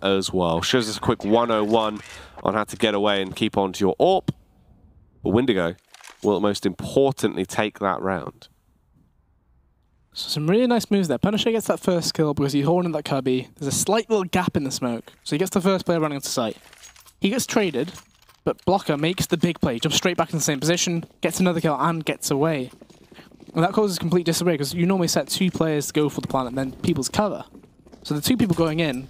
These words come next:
Speaker 2: die, and you're like, "Okay, well, I guess we need to push in as well."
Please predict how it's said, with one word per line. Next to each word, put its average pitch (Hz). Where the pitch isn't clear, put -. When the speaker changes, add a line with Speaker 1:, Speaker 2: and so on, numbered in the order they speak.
Speaker 2:
die, 123
and 143
you're 127
like, 123
"Okay, 123
well, 123
I 131
guess 131
we 147
need 131
to -
push -
in 135
as 123
well." 139